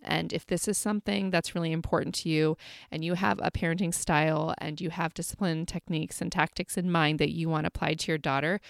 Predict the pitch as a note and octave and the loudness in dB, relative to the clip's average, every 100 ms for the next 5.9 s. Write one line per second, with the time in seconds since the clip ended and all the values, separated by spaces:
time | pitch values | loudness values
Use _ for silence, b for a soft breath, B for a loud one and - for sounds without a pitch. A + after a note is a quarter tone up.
0 | B B B - F3 E3+ E3 - F#3+ - | B B B -6 -2 0 0 -2 -4 -2
1 | F3 D#3 D3 - F#3+ G3+ G#3+ G3+ E3+ D#3+ | 0 2 0 0 0 2 0 0 -2 -2
2 | D#3 D#3 - D#3+ E3 D3 D3+ B B B | -2 -4 -6 -4 -2 0 -2 B B B
3 | - - A3 G#3 F#3 F3 E3 E3 D#3 D3+ | -10 4 6 8 8 6 0 2 2 2
4 | D#3+ - - - E3 D3+ D3+ E3 - E3+ | 2 0 -2 -2 0 0 -2 -2 -2 -2
5 | - - - - - - G#3 - | -2 0 2 2 0 -2 -4 -6